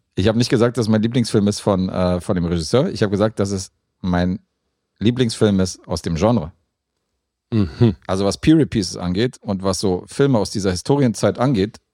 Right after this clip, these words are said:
Speaker 1: besonders die romantischen, Gefährliche Liebschaften,
Speaker 2: Ja.
Speaker 1: Abbitte, was es so alles gibt, dann ist das mein liebster Kostümfilm.
Speaker 2: Okay. Na gut, das eine schließt das andere nicht zwangsläufig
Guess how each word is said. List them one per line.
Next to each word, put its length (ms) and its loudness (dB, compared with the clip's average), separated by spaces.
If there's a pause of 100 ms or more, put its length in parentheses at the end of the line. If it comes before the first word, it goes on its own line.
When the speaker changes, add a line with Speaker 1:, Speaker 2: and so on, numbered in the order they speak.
(800)
Speaker 1:
besonders 380 0
die 80 -6
romantischen, 460 -2
Gefährliche 340 -6
Liebschaften, 880 -4
Speaker 2:
Ja. 140 2
Speaker 1:
Abbitte, 300 -2
was 140 -4
es 40 -10
so 80 -4
alles 220 -6
gibt, 220 -14 (760)
dann 160 -4
ist 160 -4
das 140 0
mein 120 0
liebster 260 -4
Kostümfilm. 460 -12 (580)
Speaker 2:
Okay. 260 -4 (720)
Na 80 -2
gut, 120 -10
das 120 -8
eine 200 0
schließt 220 -2
das 120 -6
andere 220 -2
nicht 160 -4
zwangsläufig 680 -6